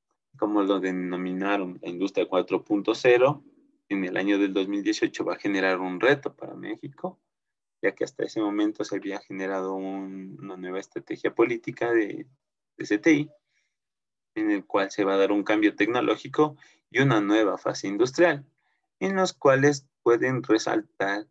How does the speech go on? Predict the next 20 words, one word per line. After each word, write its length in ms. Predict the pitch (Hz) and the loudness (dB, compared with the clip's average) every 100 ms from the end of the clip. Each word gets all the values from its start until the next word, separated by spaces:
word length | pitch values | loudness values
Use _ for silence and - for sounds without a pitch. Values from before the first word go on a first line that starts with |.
| _ _ _ _ | _ _ _ _
varios 440 | 117 139 147 147 139 | 2 4 6 2 0
sectores 400 | 107 120 123 110 | 2 4 6 4
de 80 | |
la 80 | 113 | 2
industria 520 | 117 110 120 123 127 | 0 2 2 2 -2
como 460 | 131 98 95 98 - _ | -2 -8 -10 -14 -20 _
la 480 | 95 90 92 92 - | -10 -8 -10 -12 -8
aeroespacial, 1160 | 101 92 - 92 87 - 80 - 117 143 156 - _ _ _ _ | -4 -2 0 0 -2 -4 -6 0 2 2 0 -8 _ _ _ _
sector 600 | - - - 101 98 - _ - | -12 -10 0 6 6 4 _ -10
automotriz, 880 | 95 - 95 87 - 135 165 - - _ _ | -8 -8 -10 -6 0 2 2 -2 -16 _ _
electrónico 920 | 101 - - 117 131 139 139 151 135 _ _ _ | -2 -2 -2 0 2 0 2 0 0 _ _ _
y 100 | 98 | -8
las 200 | 95 95 | -6 -6
tecnologías 640 | - 92 90 87 - 101 | -8 -8 -10 -8 -2 -2
de 100 | 95 | -2
la 80 | 90 | -8
información 540 | 87 90 87 87 110 117 | -8 -8 -8 -6 -4 -2
y 60 | |
la 120 | 110 | -4
comunicación, 640 | 104 107 98 90 - - _ | -6 -8 -8 -10 -12 -12 _